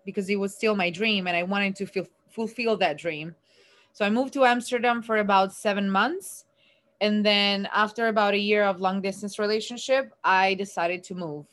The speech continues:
because I was the one that didn't really have a stable job. And he was the one with the job. I've always wanted to live abroad.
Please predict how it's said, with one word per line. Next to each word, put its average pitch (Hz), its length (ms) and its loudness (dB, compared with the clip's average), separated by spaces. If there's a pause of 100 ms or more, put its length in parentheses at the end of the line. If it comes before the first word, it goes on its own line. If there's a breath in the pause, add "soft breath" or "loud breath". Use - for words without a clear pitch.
(120)
because 180 240 -8
I 190 80 2
was 190 220 0
the 180 100 0
one 180 280 -4
that 160 360 -4
didn't 180 300 -6
really 180 180 -4
have 165 220 -6
a 147 100 -10 (220)
stable 175 440 -4
job. 247 360 2 (1040)
And 190 140 -2
he 220 140 0
was 220 180 0
the 196 100 0
one 180 360 -2
with 180 180 0
the 170 80 -4
job. 139 400 -4 (140)
I've 208 240 4
always 262 420 2
wanted 208 320 -2
to 220 100 -6
live 214 200 -2
abroad. 175 580 0